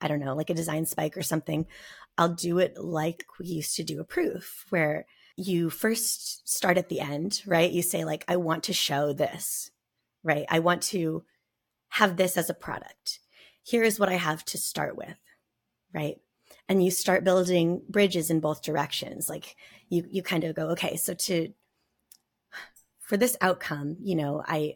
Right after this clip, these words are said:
I need these infrastructure pieces. I need, uh, this, these things. Okay, so that's, that means that in here somewhere, I'm probably going to need,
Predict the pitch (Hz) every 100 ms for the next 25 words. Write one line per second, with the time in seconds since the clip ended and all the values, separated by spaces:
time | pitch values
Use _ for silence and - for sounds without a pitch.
0 | - 160 156 165 165 180 185 - 180 170
1 | - 175 175 160 - 156 151 156 - -
2 | - - - 170 170 156 156 - - 160
3 | 151 151 147 139 _ 202 _ _ _ _
4 | _ _ 185 180 170 - 202 202 - 156
5 | 170 175 165 156 165 180 - - - 180
6 | 180 175 170 170 165 196 180 196 180 170
7 | 160 156 156 156 - 151 151 156 170 165
8 | 156 - 180 170 170 175